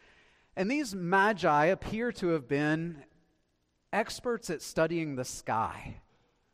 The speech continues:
And they did indeed see a heavenly body that they didn't recognize, and so they began to consult their books. What does this mean? One scholar says that magi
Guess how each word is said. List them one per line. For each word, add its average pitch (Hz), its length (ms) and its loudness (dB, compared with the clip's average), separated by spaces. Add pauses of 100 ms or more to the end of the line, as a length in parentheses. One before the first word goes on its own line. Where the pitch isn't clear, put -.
(300)
And 196 140 2
they 240 80 4
did 254 240 2
indeed 214 400 -2
see 220 240 0
a 151 80 4
heavenly 208 420 0
body 160 480 6
that 175 160 0
they 160 140 2
didn't 208 320 2
recognize, 143 640 2
and 160 120 -4
so 180 300 2 (280)
they 185 120 6
began 185 360 2
to 190 80 0
consult 180 460 0
their 208 120 0
books. 254 420 -2
What 190 200 4
does 240 180 2
this 202 240 2
mean? 120 640 -4 (840)
One 214 200 8
scholar 185 500 8
says 165 340 2
that 156 180 2
magi 151 680 6